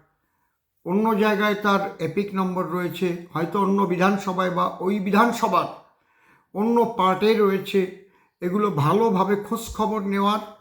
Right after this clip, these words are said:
দায়িত্ব বিএলও সাহেবের। তারপর আরও পরপর পরপর দায়িত্ব রয়েছে এবং প্রত্যেকটা দলের বিএলএ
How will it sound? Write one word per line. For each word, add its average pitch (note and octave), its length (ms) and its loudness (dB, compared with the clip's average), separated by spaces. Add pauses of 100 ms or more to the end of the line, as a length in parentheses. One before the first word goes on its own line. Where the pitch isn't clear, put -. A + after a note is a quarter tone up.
(1080)
দায়িত্ব G3 840 2
বিএলও A#3 440 2
সাহেবের। C#3 500 -8 (760)
তারপর A3+ 500 6 (600)
আরও A#3 380 0
পরপর A#3+ 340 2
পরপর A3+ 440 -2
দায়িত্ব F3+ 460 -4
রয়েছে G#3 640 0 (420)
এবং G#3 440 -2 (580)
প্রত্যেকটা C#4+ 580 2
দলের F#3+ 580 0
বিএলএ A3 960 2